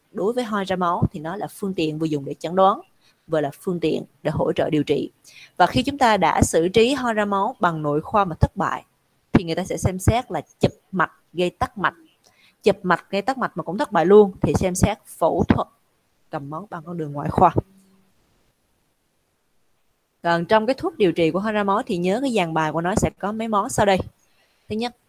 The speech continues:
thuốc cầm máu. Sẽ có adenosine, có acetosamide, có octreotide.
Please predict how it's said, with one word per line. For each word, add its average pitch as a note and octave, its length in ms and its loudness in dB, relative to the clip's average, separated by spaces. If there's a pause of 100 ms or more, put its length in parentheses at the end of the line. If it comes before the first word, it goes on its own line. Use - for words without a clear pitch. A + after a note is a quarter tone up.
(160)
thuốc A#3 260 0
cầm D3+ 160 -2
máu. D#3+ 200 -8 (1000)
Sẽ - 140 -6
có A3 100 -2
adenosine, F#3+ 1000 0
có F#3+ 100 0
acetosamide, G#3 920 0 (320)
có G3 100 -2
octreotide. F#3 720 -2